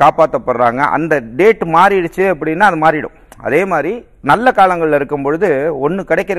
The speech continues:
வேண்டிய இடத்துல ஒரு அஞ்சு கிடைக்குதுங்கிறது அந்த சித்த மகாபுருஷர்களும் அந்த யோகிகளோட ஆசீர்வாதத்தோட,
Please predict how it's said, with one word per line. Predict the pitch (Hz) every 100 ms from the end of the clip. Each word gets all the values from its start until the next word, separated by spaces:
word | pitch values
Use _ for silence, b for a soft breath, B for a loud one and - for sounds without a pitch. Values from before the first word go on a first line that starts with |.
| 160
வேண்டிய | 147 139
இடத்துல | 131 175 156
ஒரு | 131
அஞ்சு | 135 143 -
கிடைக்குதுங்கிறது | 139 160 151 147 135 123 180 156 135 - B B B
அந்த | 117
சித்த | 135 135 160
மகாபுருஷர்களும் | 147 147 135 123 131 123 143 160
அந்த | 120 120
யோகிகளோட | 156 165 151 147 135 123
ஆசீர்வாதத்தோட, | 135 131 131 123 127 127